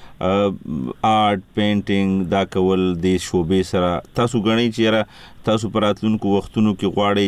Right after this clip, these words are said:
چې یاره یو چې چېرته نوکرۍ ته لاړ شئ، که نه تاسو به حیثیت غواړئ چې دا یو کاروبار په توګه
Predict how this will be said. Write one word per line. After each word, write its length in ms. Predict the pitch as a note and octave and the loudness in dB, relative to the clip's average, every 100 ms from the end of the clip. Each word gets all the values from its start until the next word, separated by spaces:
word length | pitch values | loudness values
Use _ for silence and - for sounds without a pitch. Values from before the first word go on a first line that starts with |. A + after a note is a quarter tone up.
| F#2 | -2
چې 80 | G2+ | 0
یاره 200 | G2+ G2 | 2 2
یو 180 | F#2+ F#2 | 2 0
چې 160 | - F2+ - | -2 -2 -2
چېرته 220 | F2+ G2 F2+ | -4 0 0
نوکرۍ 400 | F2+ G2 F#2+ A2+ | 0 0 0 0
ته 80 | C3+ | 0
لاړ 180 | C3 C3 B2+ | 0 0 0
شئ، 120 | B2+ | -4
که 120 | G#2 | 0
نه 100 | G#2+ G2+ | -2 0
تاسو 240 | G#2 G2+ G#2 | -2 -2 -2
به 140 | F#2 F#2+ | 0 0
حیثیت 360 | F2+ - G2 F#2+ | 0 0 0 0
غواړئ 300 | F2+ F#2+ F#2+ | 0 2 0
چې 60 | F2+ | 0
دا 140 | F2+ | -2
یو 160 | F#2 F2 | 0 0
کاروبار 540 | - F2+ F2 E2+ G2+ | -2 -2 0 0 0
په 120 | F#2+ - | -2 -4
توګه 280 | F#2+ F2+ | -2 0